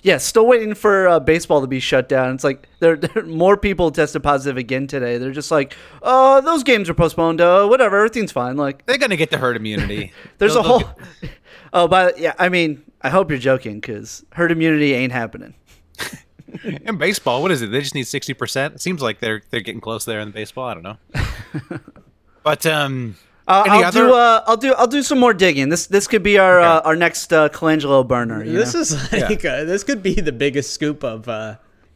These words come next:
Speaker 2: If I didn't have a wife and family, I'd drive down to Orlando and try to catch 'em.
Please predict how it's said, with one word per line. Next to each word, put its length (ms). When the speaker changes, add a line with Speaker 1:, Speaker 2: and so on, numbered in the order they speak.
Speaker 2:
If 180
I 120
didn't 160
have 100
a 60
wife 280
and 120
family, 300
I'd 160
drive 280
down 180
to 60
Orlando 440
and 80
try 100
to 80
catch 260
'em. 80